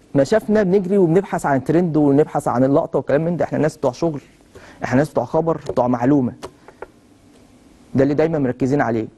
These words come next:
لكن بما إن المداخلة دي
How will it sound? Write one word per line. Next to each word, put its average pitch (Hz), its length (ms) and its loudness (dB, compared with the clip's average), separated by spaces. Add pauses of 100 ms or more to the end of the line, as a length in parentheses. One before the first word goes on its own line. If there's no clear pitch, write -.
(1200)
لكن 127 320 0
بما 131 240 2
إن 220 120 4
المداخلة 175 460 0
دي 147 200 0